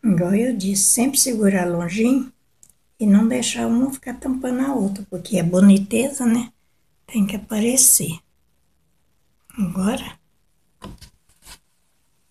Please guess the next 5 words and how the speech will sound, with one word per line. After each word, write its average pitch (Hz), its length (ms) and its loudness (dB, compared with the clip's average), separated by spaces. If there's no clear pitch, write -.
vamos 202 220 0
aqui 196 220 2
pro 208 160 0
final, 208 520 4
ó. 156 180 -2